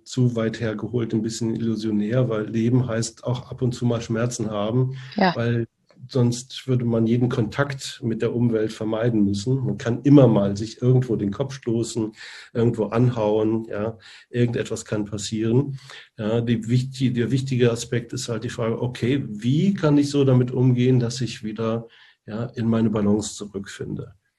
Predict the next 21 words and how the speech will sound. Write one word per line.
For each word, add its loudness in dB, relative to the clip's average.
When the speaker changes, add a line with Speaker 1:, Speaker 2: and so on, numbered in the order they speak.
Speaker 1:
Das 2
Speaker 2:
Ja. 4
Speaker 1:
ist -2
die 4
Aufgabe 2
für -2
den -4
Menschen, -2
der -2
sich -8
mit -6
chronischen 4
Schmerzpatienten 0
beschäftigt, -6
zu -10
fragen, -8
wie -4
kann 0
ich -12
diesem 4
Menschen 2